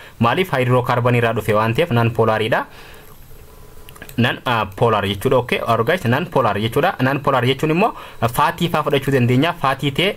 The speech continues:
ah, boos, eh, carbon plus hydrogen irraa dhufe jechuudha. Carbon plus hydrogen irraa dhufe. Kun immoo polariidha jechuudha. Akka ta'es check gooneeti kan jirru. Ah, kallattiin mi-, mix goone akka inni, eh, walitti dabalamuu fi walitti hin dabalamin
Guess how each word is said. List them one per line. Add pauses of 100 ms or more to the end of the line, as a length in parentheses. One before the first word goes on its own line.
ah,
boos,
eh,
carbon
plus
hydrogen
irraa
dhufe
jechuudha. (320)
Carbon
plus
hydrogen
irraa
dhufe.
Kun
immoo
polariidha
jechuudha. (280)
Akka
ta'es
check
gooneeti
kan
jirru. (280)
Ah,
kallattiin
mi-,
mix
goone
akka
inni,
eh,
walitti
dabalamuu
fi
walitti
hin
dabalamin